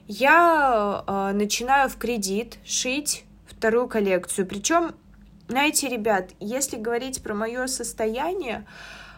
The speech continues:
оно было крайне плачевным, оно было ужасным. Я не знаю, я вспоминаю, а, этот период как страшный сон. Я в такой яме, я в такой глубине была, что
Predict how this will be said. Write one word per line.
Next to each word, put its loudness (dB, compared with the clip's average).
оно 4
было 2
крайне 0
плачевным, -2
оно -4
было 2
ужасным. -2
Я 0
не -2
знаю, 2
я 0
вспоминаю, -2
а, 0
этот -2
период -4
как -8
страшный 0
сон. -2
Я 4
в -6
такой 4
яме, 2
я -2
в -12
такой -2
глубине -2
была, 0
что 2